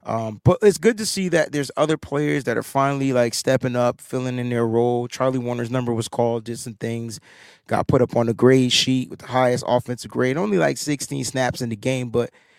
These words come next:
he was productive in his sixteen snaps, uh, in this game. Christian McCaffrey was probably player of the game for me. Speaking of Christian McCaffrey, a round of applause to Christian McCaffrey being nominated for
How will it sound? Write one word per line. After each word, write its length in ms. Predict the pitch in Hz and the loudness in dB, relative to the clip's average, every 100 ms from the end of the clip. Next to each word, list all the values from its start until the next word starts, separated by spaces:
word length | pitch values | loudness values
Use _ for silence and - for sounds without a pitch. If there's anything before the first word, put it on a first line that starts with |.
| _ - | _ -6
he 220 | 156 156 | -4 0
was 280 | 135 123 - | 0 -2 -6
productive 760 | - 110 95 165 175 139 135 123 | -8 -4 4 4 4 0 -2 -2
in 160 | 135 127 | -6 -6
his 140 | 117 | -6
sixteen 500 | - 123 - 120 110 | -6 -6 -6 -8 -6
snaps, 600 | 107 123 123 113 - - - _ - - | -8 -6 -4 -6 -10 -14 -18 _ -20 -6
uh, 200 | 110 110 | -4 -4
in 140 | 123 120 | -6 -8
this 160 | 110 | -10
game. 480 | 110 123 123 117 104 - _ | -6 -6 -4 -6 -10 -16 _
Christian 340 | - 208 - 135 | 0 0 0 -2
McCaffrey 760 | - 151 143 139 135 131 123 - | 2 4 4 2 -2 -2 -4 -10
was 100 | - | -14
probably 320 | - 135 113 | 0 2 2
player 280 | 107 - 147 | -4 0 0
of 60 | 131 | 0
the 80 | 123 | -2
game 280 | 131 131 | -4 -6
for 180 | 127 - | -8 -12
me. 400 | 113 143 143 135 - | -2 2 4 2 -4
Speaking 280 | - 349 254 | 4 4 6
of 140 | 160 - | 2 2
Christian 320 | 175 - 120 | 0 0 -6
McCaffrey, 560 | 113 165 160 156 151 - - - - | 2 4 4 2 -2 -2 -16 -20 0
a 180 | 214 254 | 4 6
round 220 | 185 180 | 6 4
of 60 | 156 | 2
applause 340 | 143 160 156 | 2 4 4
to 60 | 135 | 2
Christian 280 | - - 123 | 0 0 -2
McCaffrey 540 | 110 160 147 135 143 | 0 4 4 4 0
being 260 | 139 131 131 | 0 -2 0
nominated 800 | 185 339 359 311 220 180 180 180 | 2 2 2 2 4 6 4 0
for 560 | - - 165 160 156 | -8 -6 -4 -2 0